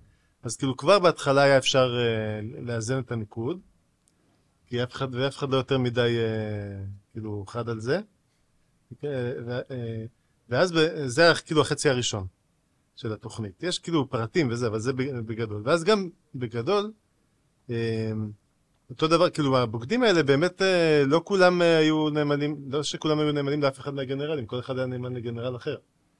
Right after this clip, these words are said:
ו-, אבל כל אחד לפי הגנרל שהוא באמת נאמן לו, אה, זביני גרם לו להאמין, כאילו, של-, שאותה פעולה, של לשמור על השוויון של כולם, זה הדבר שהכי יעזור לאותו גנרל שלו.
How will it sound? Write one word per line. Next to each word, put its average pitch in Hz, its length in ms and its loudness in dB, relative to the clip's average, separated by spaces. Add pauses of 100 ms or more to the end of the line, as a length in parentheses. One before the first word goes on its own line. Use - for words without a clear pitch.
(640)
ו-, 117 320 0
אבל 117 280 -6 (120)
כל 185 220 4
אחד 170 220 2
לפי 156 320 2
הגנרל 135 420 2
שהוא 131 300 -2
באמת 123 320 -2
נאמן 147 400 -2
לו, 156 240 0 (640)
אה, 120 60 -6 (760)
זביני 123 380 -4
גרם 135 280 2
לו 160 100 2
להאמין, 135 520 0 (140)
כאילו, 120 420 -4 (520)
של-, 120 360 -2 (320)
שאותה 135 400 0
פעולה, 156 240 -2
של 131 180 0
לשמור 143 360 4
על 151 80 6
השוויון 131 400 -2
של 147 140 -10
כולם, 156 300 0
זה 139 140 2
הדבר 151 200 2
שהכי 147 240 -4
יעזור 139 320 0
לאותו 123 260 -4
גנרל 120 360 -4
שלו. 113 280 -8